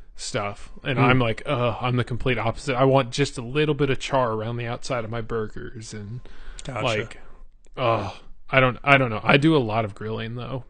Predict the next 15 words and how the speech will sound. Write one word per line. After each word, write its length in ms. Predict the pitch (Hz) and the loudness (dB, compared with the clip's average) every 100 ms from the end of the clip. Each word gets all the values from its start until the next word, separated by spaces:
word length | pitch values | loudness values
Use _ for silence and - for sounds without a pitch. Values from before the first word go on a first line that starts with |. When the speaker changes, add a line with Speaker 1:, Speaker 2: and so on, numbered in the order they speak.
| - | -14
Speaker 1:
So 240 | - 131 | -2 -2
for 160 | 117 123 | 0 -2
me, 240 | 139 151 | 0 2
like, 360 | 143 110 104 - - - - - - | 2 0 -4 -10 -16 -16 -16 -12 -10
steak 460 | - - 156 185 | -8 2 4 4
is 140 | 151 120 | 2 0
one 160 | 135 | 2
of 100 | 139 | 2
those 200 | 123 120 | 0 -4
things 300 | - 135 143 123 | -4 -4 -2 -4
I 100 | 123 | -6
can 160 | 131 | -4
understand 560 | 123 120 113 123 120 - | -4 -4 -6 -6 -8 -8
eating 380 | 120 120 156 190 | -8 -2 0 2
it. 180 | 214 | 0